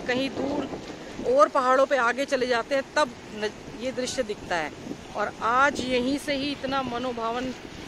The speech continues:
दृश्य दिख रहा है। इक्कीस जुलाई को सवा नौ बजे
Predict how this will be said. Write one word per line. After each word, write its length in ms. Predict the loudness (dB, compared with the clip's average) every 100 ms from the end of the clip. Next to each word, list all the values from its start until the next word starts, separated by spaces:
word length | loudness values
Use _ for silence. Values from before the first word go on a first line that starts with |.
| -8
दृश्य 300 | -6 -4 -6
दिख 180 | -6 -2
रहा 140 | -2
है। 320 | 0 -2 -2 -6 -12 -14 -8
इक्कीस 420 | -8 -8 -4 -4 -2
जुलाई 380 | 0 2 0
को 240 | -2 -4 -4
सवा 340 | -2 -2 0
नौ 240 | -2 -2 -2
बजे 420 | -2 -2 -4